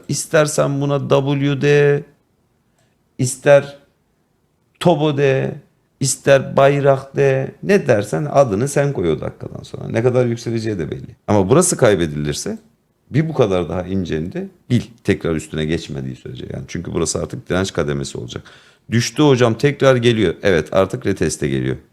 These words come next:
Bir daha düşebilir. Bileceksin bunu. Ve şuralarda bir yerlerdeydik galiba.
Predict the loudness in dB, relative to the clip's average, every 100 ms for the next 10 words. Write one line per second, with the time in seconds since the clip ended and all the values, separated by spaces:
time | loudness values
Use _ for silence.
0 | _ _ -6 -2 -2 -2 -6 -8 -14 -20
1 | -12 -8 -6 -4 -6 -6 -8 -4 -2 -4
2 | -8 _ _ _ _ -16 -8 -4 -2 -2
3 | -2 -2 -2 -2 -4 -6 -8 -8 -8 -8
4 | -8 -12